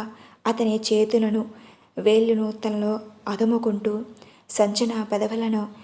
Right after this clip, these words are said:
మధురామృతాన్ని అతను సేవిస్తూ ఉంటాడు. పది నిమిషాలకు సంజన ఊపిరి భారమవుతున్న వేళ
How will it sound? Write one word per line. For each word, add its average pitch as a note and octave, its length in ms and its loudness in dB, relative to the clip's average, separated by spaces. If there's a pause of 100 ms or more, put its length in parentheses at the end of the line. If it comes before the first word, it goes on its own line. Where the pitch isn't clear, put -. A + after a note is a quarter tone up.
(300)
మధురామృతాన్ని A3 960 2 (560)
అతను G#3+ 320 0
సేవిస్తూ G#3+ 640 2
ఉంటాడు. G#3+ 540 -2 (580)
పది G#3 180 4
నిమిషాలకు G#3+ 840 0 (380)
సంజన D4 540 4
ఊపిరి A3+ 380 6
భారమవుతున్న G#3+ 880 0
వేళ G#3 380 -2